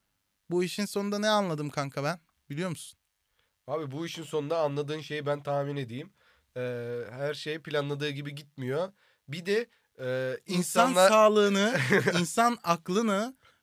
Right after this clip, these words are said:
Speaker 1: e, fazla abartmamak lazım. Embesilmiş gibi davranacaksın herkese. Yani iş sektörüne girdiğinde.
Speaker 2: Allah Allah ya. Cidden tekrar çok şaşırdım. Çünkü hani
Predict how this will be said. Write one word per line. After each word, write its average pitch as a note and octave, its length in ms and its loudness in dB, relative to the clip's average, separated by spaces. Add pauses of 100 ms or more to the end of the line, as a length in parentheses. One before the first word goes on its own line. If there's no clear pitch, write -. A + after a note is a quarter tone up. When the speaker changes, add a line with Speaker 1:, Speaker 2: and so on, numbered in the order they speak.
(180)
Speaker 1:
e, D#3+ 320 -2 (320)
fazla G#3 360 4
abartmamak F#3 680 4
lazım. A2+ 300 -8 (360)
Embesilmiş G#3+ 760 0
gibi D3 200 -4
davranacaksın A#2 640 -2
herkese. G#2 420 -12 (100)
Yani C3+ 320 -2 (220)
iş E3 180 -4
sektörüne B2 520 -4
girdiğinde. B2 580 -6
Speaker 2:
Allah F3+ 320 -10
Allah G#2+ 400 -12
ya. F#2 540 -18 (680)
Cidden E3 340 -12
tekrar D3 380 -6
çok C#3+ 220 -8
şaşırdım. A2 460 -14 (680)
Çünkü G#3 520 -8 (580)
hani D#3+ 340 -6